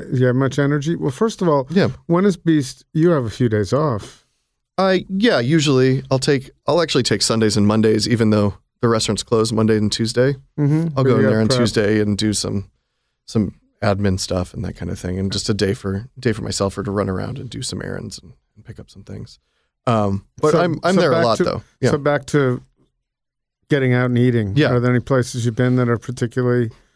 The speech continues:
Speaker 2: Sure. I mean, I think
Speaker 1: exciting
Speaker 2: the,
Speaker 1: for you?
Speaker 2: the perennial favorites, I think, are still,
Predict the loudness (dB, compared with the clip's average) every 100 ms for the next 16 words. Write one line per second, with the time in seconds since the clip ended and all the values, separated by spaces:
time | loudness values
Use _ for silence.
0 | _ -8 -2 0 2 0 0 0 2 2
1 | 0 0 0 0 0 0 0 0 2 2
2 | 2 0 2 2 0 -2 0 -2 -2 0
3 | 2 0